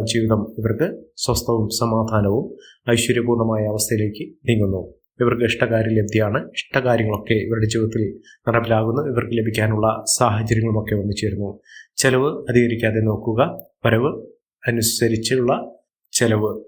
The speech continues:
മാത്രമേ ചെയ്യാൻ പാടുള്ളൂ. അതോടൊപ്പം തന്നെ നഷ്ടങ്ങൾ വരാനുള്ള സാഹചര്യങ്ങളുണ്ട്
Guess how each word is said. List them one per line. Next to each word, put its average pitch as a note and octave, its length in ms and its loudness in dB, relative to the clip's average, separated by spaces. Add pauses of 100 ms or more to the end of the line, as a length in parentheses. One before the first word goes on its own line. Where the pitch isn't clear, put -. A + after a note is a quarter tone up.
(120)
മാത്രമേ A2+ 500 0
ചെയ്യാൻ A2 400 0
പാടുള്ളൂ. G#2+ 360 2 (380)
അതോടൊപ്പം A2 340 2
തന്നെ G#2+ 160 2 (260)
നഷ്ടങ്ങൾ B2+ 640 0
വരാനുള്ള A2 420 2
സാഹചര്യങ്ങളുണ്ട് G#2+ 1080 -2